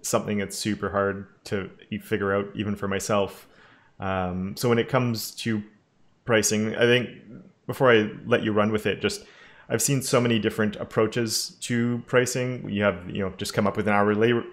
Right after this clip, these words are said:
hourly rate, estimate the size of the project, run with that. Uh, there's the whole value-based pricing. There's other things that are, you know, project-based pricing and everything in between.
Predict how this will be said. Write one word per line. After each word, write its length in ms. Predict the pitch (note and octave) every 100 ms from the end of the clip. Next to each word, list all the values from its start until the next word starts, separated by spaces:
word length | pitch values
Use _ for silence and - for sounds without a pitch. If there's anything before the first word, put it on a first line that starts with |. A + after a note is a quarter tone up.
| -
hourly 380 | G#2 G#2+ A2 G#2
rate, 300 | B2 C#3+ C3+
estimate 480 | G#2 - G2+ G2 F#2+
the 60 |
size 240 | - G#2 -
of 60 |
the 60 | -
project, 560 | - F3 D#3 D3+ D3 A2+
run 240 | G#2 G2
with 140 | F#2
that. 400 | C3+ C3+ C3 - - - - -
Uh, 260 | G#2+ G2+ G2+
there's 240 | G#2 G2
the 80 | G2+
whole 160 | G#2+
value-based 600 | G2 G#2 G#2+ G#2+ G#2+ G#2
pricing. 800 | - A2 G#2+ A2 G#2 G#2 G#2 G#2+ -
There's 240 | G2 F#2+
other 240 | - G#2+ G#2
things 380 | A2 G#2 G2+ G#2
that 100 | G2+
are, 320 | - - -
you 80 | G2
know, 60 |
project-based 720 | F2+ A2+ G#2+ G#2+ - G#2+ G#2+ -
pricing 480 | G2+ G#2 G#2 G2+ G2
and 220 | G2 F#2+
everything 420 | A2+ A#2 A2 G#2+
in 80 | G2+
between. 420 | F#2+ A2 A2 B2